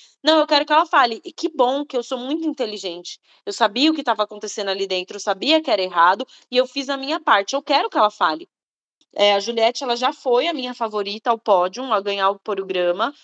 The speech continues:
Hoje ela é só uma favorita, ela não, eu não quero mais que ela gre-, ganhe o programa por causa da projeção que ela conquistou aqui fora.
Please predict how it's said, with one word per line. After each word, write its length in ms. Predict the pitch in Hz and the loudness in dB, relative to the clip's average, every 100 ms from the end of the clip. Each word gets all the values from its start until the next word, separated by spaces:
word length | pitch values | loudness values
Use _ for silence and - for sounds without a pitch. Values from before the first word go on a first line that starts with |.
| _ | _
Hoje 220 | - 311 | 2 2
ela 140 | 320 285 | 2 -2
é 40 | |
só 200 | 285 277 | 0 0
uma 160 | 294 330 | 0 -2
favorita, 560 | 269 233 208 208 - | -2 -4 -6 -8 -8
ela 160 | 214 202 | -6 -4
não, 240 | 220 262 | -4 -6
eu 60 | 226 | -6
não 140 | 226 | -6
quero 240 | 262 247 247 | 0 0 0
mais 200 | 220 - | -2 -2
que 60 | |
ela 120 | 214 208 | -2 0
gre-, 220 | 202 202 | -4 -4
ganhe 260 | 196 240 247 | -2 -2 -4
o 80 | |
programa 460 | - 208 196 202 226 | -6 -6 -2 -2 -2
por 140 | 240 | -4
causa 180 | 226 196 | -4 -4
da 80 | 208 | -4
projeção 400 | 208 202 202 208 | -6 -8 -6 -2
que 80 | 202 | 0
ela 100 | 196 | 0
conquistou 340 | 196 190 190 | -2 -6 -6
aqui 100 | 185 | -6
fora. 360 | - 175 180 | -2 0 0